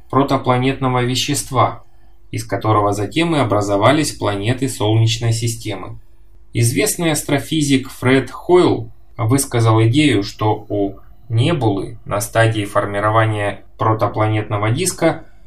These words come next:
было мощное магнитное поле. Магнитные силовые линии,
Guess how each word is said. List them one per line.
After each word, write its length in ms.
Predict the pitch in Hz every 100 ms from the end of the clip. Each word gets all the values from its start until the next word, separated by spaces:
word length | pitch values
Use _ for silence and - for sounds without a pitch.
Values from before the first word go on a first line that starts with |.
| -
было 280 | 160 180 156
мощное 540 | 135 180 170 151 147
магнитное 640 | 135 117 107 135 135 127 120
поле. 460 | 107 101 90 - - - - - - - -
Магнитные 640 | 110 110 120 120 117 110
силовые 540 | - 113 107 110 113
линии, 500 | 127 175 139 98 113